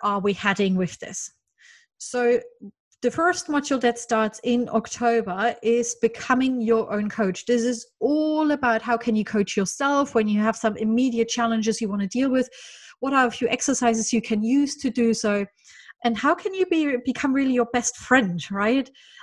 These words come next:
I can highly, highly recommend the support of a coach anytime. But sometimes we just need a bit of a quick think through of some reflection, asking ourselves a few challenging questions, and understanding how you can coach yourself can help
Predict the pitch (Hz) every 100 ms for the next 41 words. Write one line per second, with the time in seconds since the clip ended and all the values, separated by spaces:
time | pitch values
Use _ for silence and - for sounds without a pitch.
0 | - 226 269 254 285 339 330 311 - -
1 | 254 262 247 - 226 226 220 226 220 214
2 | - 202 226 196 202 - 196 175 - -
3 | 226 226 226 226 196 185 - _ - -
4 | _ 311 349 427 392 381 339 330 359 -
5 | 381 359 349 330 320 285 - - 359 -
6 | - - 359 359 - 214 185 185 220 -
7 | 302 294 285 285 302 - - 202 196 196
8 | 247 - 262 220 240 269 262 254 - 240
9 | - 254 247 240 254 226 262 254 - 196
10 | 175 190 - 220 208 - - - _ -
11 | 233 233 233 294 330 262 240 240 233 240
12 | 226 226 226 202 247 247 - - 208 -
13 | 226 233